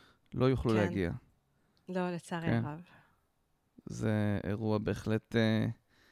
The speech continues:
Speaker 1: שרבים, אה, מתגעגעים אליו.
Speaker 2: <laughs> אני
Speaker 1: אז,
Speaker 2: בטוחה.
Speaker 1: אה, כן,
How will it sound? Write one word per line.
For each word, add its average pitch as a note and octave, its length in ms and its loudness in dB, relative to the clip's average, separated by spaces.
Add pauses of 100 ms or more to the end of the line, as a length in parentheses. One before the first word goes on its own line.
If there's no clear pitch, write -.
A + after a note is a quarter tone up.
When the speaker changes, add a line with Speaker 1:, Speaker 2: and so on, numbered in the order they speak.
(140)
Speaker 1:
שרבים, A#2+ 540 2
אה, A#2 140 4
מתגעגעים A#2+ 680 2
אליו. A#2+ 220 0 (540)
Speaker 2:
<laughs> E3+ 120 -10 (100)
אני E3+ 240 -6
Speaker 1:
אז, D3 220 8
Speaker 2:
בטוחה. C#3+ 120 8
Speaker 1:
אה, D3 560 10
כן, G#3 260 4